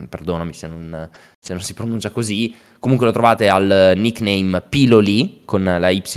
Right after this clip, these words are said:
finale, che fa dei grafici meravigliosi ogni volta, ve lo consiglio, e ha mostrato come i top venti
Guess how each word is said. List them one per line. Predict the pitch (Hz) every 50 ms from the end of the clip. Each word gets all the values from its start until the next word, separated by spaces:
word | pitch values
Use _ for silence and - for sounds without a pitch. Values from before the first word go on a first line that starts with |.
| 87 87 90
finale, | - - 101 95 82 80 82 90 120 135 - _ _ _ - _ _ _ _ _
che | _ - 160
fa | 135 - 180
dei | 165 143 127
grafici | 127 135 156 - 202 - -
meravigliosi | 151 123 117 113 110 104 101 92 90 87 85 85
ogni | 85 85 85
volta, | 82 80 82 85 80 - 110 160 202 208 185
ve | - 107
lo | 101 98
consiglio, | 110 107 101 - - 98 90 104 123 151 160 - - - _ _
e | _ - 170
ha | 190 180
mostrato | 170 170 175 170 - 190 160 143 170 - - 208 208
come | 202 175 165 151 135 120 117 110 104 101 - - _
i | - 123 135 131 -
top | - 247 240 240 247 - - - _
venti | 131 117 131 143 202 226 208 165 127 117 107 - - 101 95 92 95 107